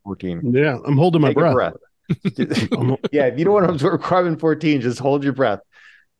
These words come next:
Speaker 1: You, um, so what happens is your body's in equilibrium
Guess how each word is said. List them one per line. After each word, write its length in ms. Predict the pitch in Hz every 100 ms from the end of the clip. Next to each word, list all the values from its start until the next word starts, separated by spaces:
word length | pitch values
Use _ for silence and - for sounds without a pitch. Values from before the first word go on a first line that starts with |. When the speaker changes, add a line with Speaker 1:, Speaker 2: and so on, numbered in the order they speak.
| _
Speaker 1:
You, 260 | - 135 135
um, 280 | 127 120 110 - - _ _
so 140 | -
what 100 | 185
happens 400 | 175 233 247 160
is 240 | 123 120 - _ _ _ _ _ _ _ _ _ _ -
your 140 | 113 131
body's 520 | 120 135 170 175 147
in 220 | 127 120 -
equilibrium 920 | 151 - 135 127 175 147 101 87 85